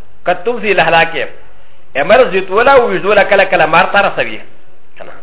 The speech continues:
اته خبره میرا پسې کیږي کنه. ويجب الاحتراز له دي وجه نه. يا زيوت وجه نه، و د سختول نه احتراز پکار ده، چې زيوت ته نشي کله کله بیا که نه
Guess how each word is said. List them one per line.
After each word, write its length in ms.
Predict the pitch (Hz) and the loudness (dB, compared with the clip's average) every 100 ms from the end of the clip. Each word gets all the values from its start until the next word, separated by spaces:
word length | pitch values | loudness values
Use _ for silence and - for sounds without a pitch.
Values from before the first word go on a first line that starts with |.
| - | -6
اته 200 | 131 233 | -2 0
خبره 360 | 196 180 165 - - - | 4 4 4 0 -8 -2
میرا 200 | 196 214 | 2 4
پسې 200 | 190 151 | 2 -6
کیږي 120 | 147 240 | -2 0
کنه. 200 | 277 - - - - - - - 123 | 0 -2 -6 -8 -8 -8 -8 -6 -2
ويجب 280 | 156 165 | 0 2
الاحتراز 500 | 220 190 - 175 208 | 0 0 2 4 4
له 160 | 202 175 | 4 2
دي 120 | 185 | 2
وجه 200 | 214 185 | 0 2
نه. 220 | 175 180 - - - - - - - - | 2 0 -2 -8 -8 -8 -8 -8 -8 -2
يا 80 | 127 | -2
زيوت 220 | 135 147 | -2 0
وجه 200 | 226 262 | 2 4
نه، 160 | 233 208 | 6 4
و 80 | |
د 160 | 180 156 | 4 -2
سختول 320 | 151 175 247 | -2 0 4
نه 80 | 277 | 4
احتراز 340 | 269 240 226 | 4 4 2
پکار 280 | 220 202 196 | 2 2 2
ده، 120 | 190 | 2
چې 160 | 160 170 | -2 -2
زيوت 160 | 175 220 | -2 0
ته 80 | 196 | 0
نشي 180 | 185 | 0
کله 200 | 175 180 | 0 0
کله 200 | 175 165 | 2 2
بیا 140 | 160 160 | 2 0
که 100 | 262 | 0
نه 140 | 220 | -2